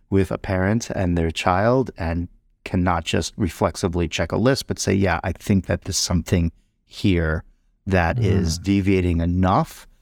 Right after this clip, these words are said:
Speaker 1: from my experience of normal," not just checking the boxes, but that I would say that th-, that diagnosis i-, is appropriate.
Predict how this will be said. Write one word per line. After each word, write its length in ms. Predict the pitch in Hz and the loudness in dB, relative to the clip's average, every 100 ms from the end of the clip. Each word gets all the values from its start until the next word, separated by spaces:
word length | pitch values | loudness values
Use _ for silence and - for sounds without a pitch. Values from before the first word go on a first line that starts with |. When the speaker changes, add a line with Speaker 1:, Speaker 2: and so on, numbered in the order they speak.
| _ _ | _ _
Speaker 1:
from 480 | - 98 85 85 - | -2 0 0 -2 -2
my 360 | 101 87 87 92 | 2 2 4 2
experience 720 | - 110 - 117 113 123 120 | 0 -4 -2 2 2 0 -2
of 140 | 95 | -2
normal," 320 | 104 107 117 120 | 2 4 4 4
not 200 | 85 80 | 2 -2
just 200 | 95 - | -6 -4
checking 400 | - - 107 101 | -4 0 2 2
the 80 | |
boxes, 480 | 98 107 113 - 120 | 2 0 0 -2 -4
but 280 | - 90 85 - - - | 0 -2 -2 -8 -20 -6
that 260 | 90 82 82 | -2 0 0
I 100 | 82 | 0
would 160 | 87 | -2
say 200 | - 101 | -2 -2
that 220 | 92 85 - _ - 95 | 0 -2 -6 _ -6 0
th-, 140 | 98 | 0
that 400 | 107 98 95 98 | 2 2 2 0
diagnosis 640 | 104 90 85 85 - 90 - | 0 0 2 0 0 -2 -2
i-, 100 | 101 | -2
is 160 | 107 82 | -2 -2
appropriate. 500 | 82 - - - | -4 -8 -8 -10